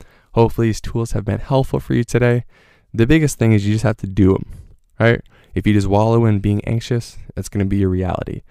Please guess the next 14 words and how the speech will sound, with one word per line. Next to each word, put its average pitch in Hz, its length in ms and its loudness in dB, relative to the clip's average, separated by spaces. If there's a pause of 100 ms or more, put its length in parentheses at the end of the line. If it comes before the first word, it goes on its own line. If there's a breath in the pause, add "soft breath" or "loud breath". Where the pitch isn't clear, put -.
(460 soft breath)
You 95 100 -2
gotta 95 420 2
decide 110 460 -2
that 104 40 -4
you 98 40 -2
wanna 101 140 -2
take - 260 -2
action 123 460 -6 (840)
and 104 140 -4
do 104 140 2
something 95 520 -4 (880)
to 92 340 -4 (600)
feel 90 160 0
better. 139 280 2